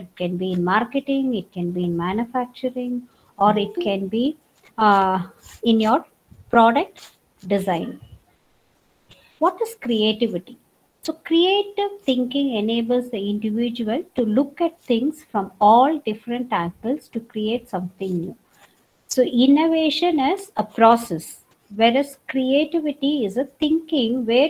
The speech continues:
you can, an individual can think in three sixty degrees, or we can say nowadays seven twenty degrees. That is why I've given creativity happens in your head. So when we say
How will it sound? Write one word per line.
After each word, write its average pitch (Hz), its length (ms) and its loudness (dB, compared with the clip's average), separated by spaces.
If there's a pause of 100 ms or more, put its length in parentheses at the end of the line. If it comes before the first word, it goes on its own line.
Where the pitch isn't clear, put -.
you 269 60 -2
can, 220 280 -4 (140)
an 214 160 0 (100)
individual 262 840 -2 (100)
can 214 220 -4
think 285 440 -4
in 349 80 -2 (220)
three 247 160 0 (100)
sixty 240 300 -6 (100)
degrees, 254 340 -2
or 220 120 0
we 196 180 -8 (120)
can 214 140 -4
say 220 180 -4
nowadays 208 600 -4
seven 202 220 -4
twenty 196 360 -8 (120)
degrees. 185 340 -14 (520)
That 240 180 0
is 330 140 4
why 254 220 4
I've 226 220 0
given 220 500 0
creativity 285 760 0
happens 233 520 -2
in 233 120 0
your 202 280 -4
head. 190 200 0 (640)
So 220 440 -4
when 226 200 -4
we 262 140 2
say 302 300 0